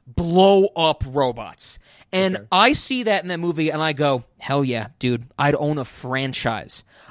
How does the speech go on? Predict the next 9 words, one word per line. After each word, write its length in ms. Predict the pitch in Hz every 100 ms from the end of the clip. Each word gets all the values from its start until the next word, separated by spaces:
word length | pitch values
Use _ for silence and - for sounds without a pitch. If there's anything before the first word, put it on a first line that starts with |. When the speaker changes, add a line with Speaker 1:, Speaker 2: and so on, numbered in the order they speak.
| -
Speaker 1:
I 140 | 156
would 180 | 175 143
fucking 640 | - - 185 175 175 147
do 240 | 127 160 165
that 320 | 156 151 -
for 160 | 143 120
fun, 640 | - - 160 165 127 113
for 160 | - 147
my 160 | 131